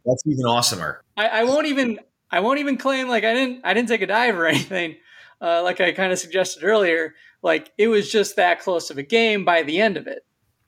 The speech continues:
Speaker 1: Right.
Speaker 2: So, so, but if there is that opportunity and it could, um, it could lead to more enjoyment for the person you're playing against,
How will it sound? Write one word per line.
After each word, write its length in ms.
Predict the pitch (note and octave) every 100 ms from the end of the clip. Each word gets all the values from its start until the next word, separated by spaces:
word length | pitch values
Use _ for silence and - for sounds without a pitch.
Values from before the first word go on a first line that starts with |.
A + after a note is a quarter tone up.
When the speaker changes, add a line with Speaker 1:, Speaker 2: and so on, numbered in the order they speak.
| _ _
Speaker 1:
Right. 220 | - - D#2+ - _ _
Speaker 2:
So, 480 | G#3+ G3 F#3+ F3+
so, 520 | G3+ G#3 G3 F3+ F3+ - _ _ G#3 -
but 500 | C4+ B3 F#3 - - _
if 200 | G#3+ G#3
there 180 | A3 G#3+
is 180 | C4+ G#3+
that 160 | B3+
opportunity 920 | B3 A#3+ A#3 A#3 F#3 G3 B3+ C4+ C#4 - - _ _ -
and 160 | G3
it 120 | G3
could, 400 | - G3 F#3 D3 - _
um, 540 | F#3 E3+ D#3+ D3 C#3 C#3+ _ _ _ _ _ -
it 140 | G3+
could 180 | G#3+ A3
lead 340 | E3 G3+ A3+ -
to 160 | C4+
more 440 | G#3+ F3+ F#3 G#3+ A3
enjoyment 880 | G3+ D#3+ D#3 D#3+ G3+ A3+ A3+ - - _ _ _ _ _
for 420 | - F#3+ G3 F3
the 80 | D#3
person 380 | F#3 F3+ G3+
you're 120 | F3+ E3
playing 600 | - D#3+ G3 A#3 A3+ -
against, 560 | - B3 C4+ D4 -